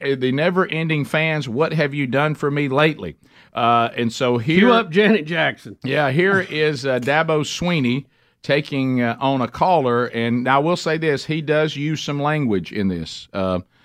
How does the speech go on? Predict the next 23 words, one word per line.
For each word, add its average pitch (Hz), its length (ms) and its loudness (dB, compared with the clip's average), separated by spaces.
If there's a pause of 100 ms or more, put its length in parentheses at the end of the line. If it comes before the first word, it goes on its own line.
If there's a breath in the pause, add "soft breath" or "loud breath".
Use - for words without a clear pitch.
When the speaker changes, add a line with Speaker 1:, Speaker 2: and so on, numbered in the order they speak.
(200)
Speaker 1:
uh, 90 220 -4
we're 110 80 2
not 117 160 0
talking 120 300 0
about 110 320 0
anything 107 320 -2
filthy, 123 560 0
but 101 200 0
he 113 140 0
does 110 460 -2 (400)
use 110 260 2
a 107 80 -4
few 113 300 -2
words 104 680 -2
that, 98 400 -4
uh, 92 220 -2
that, 98 340 -2
that, 95 320 -10
that 110 100 -4
Speaker 2:
What 131 120 4
a 110 40 0
wise 131 360 2
donkey. 135 400 -2